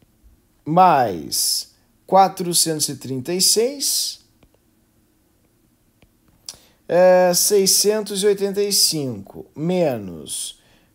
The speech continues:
quatrocentos e sessenta e quatro mais quatrocentos e sessenta e quatro dá novecentos e vinte e oito. E isso vai ser igual aqui,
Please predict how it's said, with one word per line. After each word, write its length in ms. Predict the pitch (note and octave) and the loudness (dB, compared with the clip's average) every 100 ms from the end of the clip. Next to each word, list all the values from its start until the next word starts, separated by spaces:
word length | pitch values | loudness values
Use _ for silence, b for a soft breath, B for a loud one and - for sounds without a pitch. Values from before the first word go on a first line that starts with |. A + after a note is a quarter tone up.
| - | -2
quatrocentos 540 | F3+ F3 - F#3 F3 | 0 0 -6 -6 -4
e 20 | |
sessenta 420 | D#3+ D3+ E3 D3+ D#3+ | -4 -4 -6 -6 -8
e 80 | |
quatro 500 | C#3+ D3 C3 B2 - | -4 -2 0 -2 -6
mais 240 | A#2+ A#2+ A#2 | -10 -8 -8
quatrocentos 360 | - A#2 B2 | -10 -10 -8
e 20 | B2+ | -8
sessenta 200 | D3+ F#3+ | -8 -8
e 40 | |
quatro 400 | F#3+ F#3+ G3 A#3 | -2 0 -2 -4
dá 140 | G3+ | -6
novecentos 600 | G3 F#3+ F3+ F3+ F3 E3+ | -2 -2 -2 -4 -4 -6
e 60 | E3+ | -6
vinte 280 | E3+ F3+ - | -8 -8 -6
e 60 | |
oito. 480 | E3+ F3 F#3 F#3+ G3+ - _ _ b b b b | -4 -4 -6 -10 -16 -18 _ _ b b b b
E 100 | - | -6
isso 200 | F3 E3+ | -4 -2
vai 140 | F#3 F3+ | -2 0
ser 280 | - F#3 | 0 0
igual 420 | F#3 E3+ E3+ E3 E3 | -2 0 2 4 2
aqui, 600 | D#3 - F3 E3+ - | -2 -8 -6 -6 -6